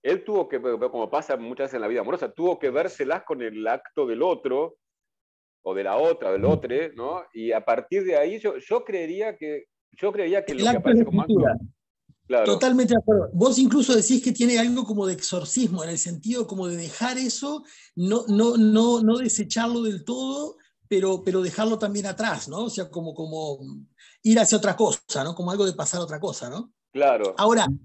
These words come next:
Speaker 1: no,
Speaker 2: capaz
Speaker 1: es
Speaker 2: que,
Speaker 1: que,
Speaker 2: Jorge,
Speaker 1: es que la
Speaker 2: tendríamos que
Speaker 1: escritura
Speaker 2: contar un poquito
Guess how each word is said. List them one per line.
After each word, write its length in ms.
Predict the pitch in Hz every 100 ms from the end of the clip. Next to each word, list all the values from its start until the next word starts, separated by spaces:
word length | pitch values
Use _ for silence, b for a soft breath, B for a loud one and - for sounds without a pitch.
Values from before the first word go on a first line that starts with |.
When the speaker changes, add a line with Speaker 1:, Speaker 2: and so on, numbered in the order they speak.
| -
Speaker 1:
no, 40 | 208
Speaker 2:
capaz 120 | 302
Speaker 1:
es 40 | 294
Speaker 2:
que, 80 | 320
Speaker 1:
que, 40 |
Speaker 2:
Jorge, 200 | - 302
Speaker 1:
es 60 | 285
que 60 |
la 40 | - 233
Speaker 2:
tendríamos 160 | 277
que 20 | 247 233
Speaker 1:
escritura 280 | 190 185
Speaker 2:
contar 180 | 214 165
un 60 | 202
poquito 340 | 190 208 202